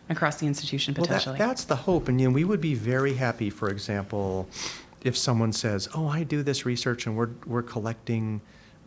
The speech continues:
Speaker 2: these specimens or this information from this site," and someone else said, "Oh my God, I could really take advantage of that. That would be a great outcome."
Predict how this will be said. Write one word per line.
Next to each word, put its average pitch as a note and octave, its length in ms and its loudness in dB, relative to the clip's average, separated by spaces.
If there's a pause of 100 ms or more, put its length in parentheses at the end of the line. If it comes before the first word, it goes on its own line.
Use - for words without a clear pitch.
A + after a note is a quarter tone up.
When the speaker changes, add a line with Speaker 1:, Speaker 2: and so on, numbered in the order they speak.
(120)
Speaker 2:
these A#2+ 180 -2
specimens A2 640 -2
or G#2+ 60 0
this B2+ 240 0
information A#2+ 640 -2
from G2+ 220 -4
this G#2+ 120 -2
site," A#2 320 -2
and G2 100 -6
someone A2+ 260 -2
else E3+ 120 -2
said, - 160 -2
"Oh B2+ 60 -4
my A2+ 160 -4
God, A2 240 -6
I G#2+ 100 -6
could G#2 180 -8
really G#2+ 200 -8
take F#2+ 200 -8
advantage F#2 380 -8
of A2 120 -6
that. A2 180 -6
That A2 160 0
would A2 100 -2
be F#2 140 -8
a - 40 -8
great F#2 220 -8
outcome." - 380 -10